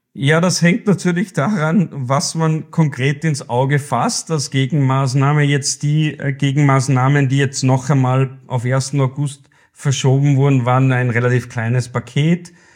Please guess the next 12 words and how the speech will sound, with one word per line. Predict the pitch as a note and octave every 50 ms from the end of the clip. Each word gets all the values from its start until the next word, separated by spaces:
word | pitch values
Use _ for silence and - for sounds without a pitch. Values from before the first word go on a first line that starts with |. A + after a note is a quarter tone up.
| _ _ _
in | - B2 C3 C3 A#2+
Höhe | B2 C3 C3 C3+ C3+ C3
von | A#2+ - - B2+ B2+ B2 B2 A#2 B2 - - _ _ _
Importen | _ D3 C#3+ D3+ D3 - - C3 C3 C3 C3 - C3+
aus | B2+ B2 A#2
den | - C3+ C3
U | B2+ B2+ B2+
S | B2+ A#2 -
A | A#2+ A#2 A#2
von | A2+ B2+ A#2+ F2+
einundzwanzig | A2 A2+ B2+ B2+ C3 B2+ - C3 B2 A#2+ - - C3 A2
Milliarden | - B2 A#2+ A#2 A2 A2 G#2 G2+ G#2+ A2+ A2 A2+ A2 G#2+